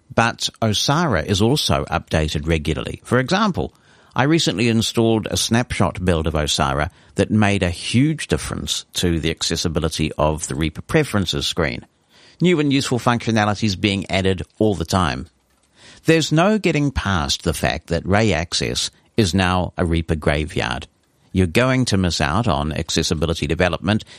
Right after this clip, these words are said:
and almost no one's using it. Now, I actually did purchase Brian's course,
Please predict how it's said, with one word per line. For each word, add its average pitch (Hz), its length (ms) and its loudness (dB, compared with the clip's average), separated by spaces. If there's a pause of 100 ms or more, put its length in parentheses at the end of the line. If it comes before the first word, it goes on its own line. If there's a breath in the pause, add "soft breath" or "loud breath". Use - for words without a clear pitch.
(120)
and 98 160 2
almost 101 440 2
no 101 280 2
one's 92 340 0
using 117 320 2
it. - 180 -6 (520)
Now, - 200 2
I 196 200 2
actually 156 320 0
did 135 200 0
purchase 147 460 0
Brian's 78 340 0
course, 87 360 -2